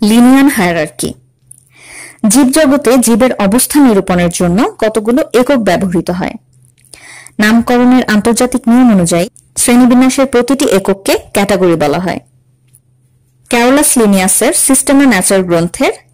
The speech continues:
দশম সংস্করণে শ্রেণীবিন্যাস পদ্ধতির রূপরেখার নির্দেশ পাওয়া যায়। Lineas প্রথমে পাঁচটি ক্যাটাগরির উল্লেখ করেন,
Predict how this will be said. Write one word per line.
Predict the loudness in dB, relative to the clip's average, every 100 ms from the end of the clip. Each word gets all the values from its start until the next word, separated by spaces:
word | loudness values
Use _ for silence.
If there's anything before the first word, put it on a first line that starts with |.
| _
দশম | -2 -2 -2 -2
সংস্করণে | -2 -2 -2 -4 -2 0 -2 -2
শ্রেণীবিন্যাস | -2 0 0 0 -2 -4
পদ্ধতির | -4 -2 -2 -2 -6 -6 -20 -20 _ -2
রূপরেখার | -2 0 -4 0 2
নির্দেশ | 2 0 -4
পাওয়া | -4 -4 -2
যায়। | -4 -6 -10 _ _ -20 -20 _ _ 0
Lineas | 2 4 2 0 -4 -10 -20 _
প্রথমে | -2 0 2 2 0 -6 -6
পাঁচটি | -4 -4 -2 -2
ক্যাটাগরির | -2 -2 0 0 0
উল্লেখ | -2 -2 -2
করেন, | -4 -4 -4